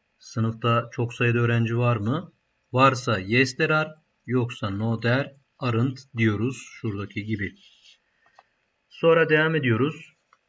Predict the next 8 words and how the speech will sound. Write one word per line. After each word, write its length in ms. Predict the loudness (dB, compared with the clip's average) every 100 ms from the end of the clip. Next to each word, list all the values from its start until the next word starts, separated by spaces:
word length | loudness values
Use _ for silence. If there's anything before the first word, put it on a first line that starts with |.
| _ -10 6
There 280 | 8 8 4
aren't 400 | 2 2 2 0
many 260 | 2 4 2
students 400 | 0 0 0 0
in 100 | 0
the 100 | 0
classroom 460 | 2 2 0 -2 4
diyerek 440 | 6 8 6 2